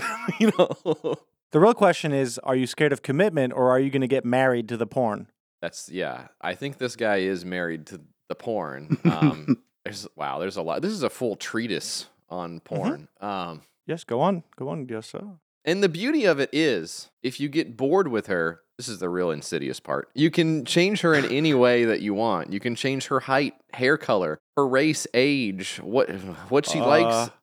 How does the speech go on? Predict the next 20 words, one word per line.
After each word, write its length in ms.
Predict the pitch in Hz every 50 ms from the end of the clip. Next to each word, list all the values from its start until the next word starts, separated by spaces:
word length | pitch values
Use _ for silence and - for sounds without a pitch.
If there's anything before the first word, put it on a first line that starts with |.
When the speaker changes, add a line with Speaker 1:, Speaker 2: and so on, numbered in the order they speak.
| _ -
Speaker 1:
and 260 | 131 135 135 131 117
doesn't 320 | 147 151 170 165 165 -
like 280 | - 113 107 107 101 -
in 200 | - 95 110 110
bed. 260 | 104 127 127 131 127 131
You 100 | 123 110
can 120 | - 127
even 220 | 135 151 160 156
change 380 | 147 - 143 127 131 131 123 -
her 100 | 123 110
level 320 | 110 117 117 117 120 107 85
of 240 | 101 107 107 104 -
experience 760 | - 127 - - - - - 147 170 170 131 92 82 - - -
if 160 | 85 - -
you 80 | 82 82
want. 220 | 87 85 80 -
So 200 | - - 139 135
I 100 | 131 123
ask 320 | 117 120 131 139 - - -
you, 160 | 135 143 135